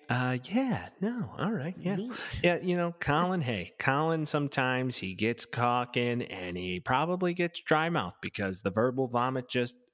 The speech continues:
Speaker 1: ensues.
Speaker 2: Hey,
Speaker 1: So,
Speaker 2: man, I
Speaker 1: you
Speaker 2: get
Speaker 1: know,
Speaker 2: it. We've been doing
Speaker 1: chances
Speaker 2: this for a
Speaker 1: are
Speaker 2: while, but come on. <laughs> Some things, man.
Speaker 1: chances are that man gets dehydrated, Vince.
Speaker 2: Yes, chances are he does.
Speaker 1: And, I mean, if you're dehydrated, what a better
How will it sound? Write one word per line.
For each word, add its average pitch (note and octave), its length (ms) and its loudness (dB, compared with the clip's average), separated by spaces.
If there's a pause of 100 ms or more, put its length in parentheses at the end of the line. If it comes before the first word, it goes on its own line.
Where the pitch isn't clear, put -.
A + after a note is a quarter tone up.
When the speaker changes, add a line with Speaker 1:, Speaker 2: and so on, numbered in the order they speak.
(100)
Speaker 1:
ensues. A2 760 2
Speaker 2:
Hey, - 40 -20 (420)
Speaker 1:
So, G#2 320 2
Speaker 2:
man, G3 140 8
I A#3+ 60 10
Speaker 1:
you G#3+ 100 4
Speaker 2:
get F3 100 10
Speaker 1:
know, - 60 6
Speaker 2:
it. - 60 0
We've F#3+ 120 6
been F3 140 8
doing F3 140 8
Speaker 1:
chances D#3 120 6
Speaker 2:
this - 80 8
for C3 80 4
a C3 40 2
Speaker 1:
are - 20 2
Speaker 2:
while, A#2+ 500 0
but A#2 240 0 (380)
come E3 160 2
on. F2+ 280 -2 (140)
<laughs> F3 480 8
Some B3 400 2
things, C3+ 380 -2
man. - 20 0
Speaker 1:
chances F3+ 400 4
are C#3 140 6
that C3 160 2
man C3+ 180 2
gets A#2 220 0
dehydrated, G2 640 2
Vince. E2+ 320 -2 (240)
Speaker 2:
Yes, - 500 -8
chances A2+ 480 -8
are G#2+ 140 -10
he A#2 160 -14
does. G#2+ 480 -14 (1080)
Speaker 1:
And, A#2+ 280 2
I C3 80 4
mean, C#3+ 180 4
if C#3+ 160 2
you're A3+ 140 6
dehydrated, C#3+ 680 2
what D3+ 240 4
a E3 60 2
better B2+ 580 2